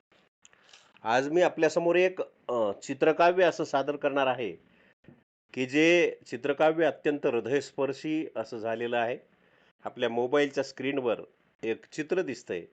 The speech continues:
या चित्रामध्ये एक माऊली, एक माता आपल्या छोट्या बाळाला घेऊन, काखेमध्ये घेऊन, डोक्यावर पाण्याची घागर आहे, पाण्याचा हंडा आहे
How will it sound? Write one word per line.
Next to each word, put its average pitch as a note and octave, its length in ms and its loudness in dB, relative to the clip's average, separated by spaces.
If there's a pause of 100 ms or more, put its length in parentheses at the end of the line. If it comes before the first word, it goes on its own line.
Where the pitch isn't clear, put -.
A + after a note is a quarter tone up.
(120)
या G2+ 140 -6
चित्रामध्ये G#2+ 640 -2 (540)
एक A2 200 -6
माऊली, G#2 520 -4 (220)
एक G2+ 180 -8
माता G2 460 -4 (540)
आपल्या G#2+ 460 0 (140)
छोट्या B2 600 0
बाळाला A2 380 0
घेऊन, A2 340 -6 (280)
काखेमध्ये A2+ 500 -2
घेऊन, F#2+ 300 -8 (440)
डोक्यावर C3 520 2 (840)
पाण्याची A2 380 -2
घागर A2+ 380 0
आहे, G2 220 0
पाण्याचा G2+ 500 -6
हंडा A2 260 -2
आहे F2+ 460 -4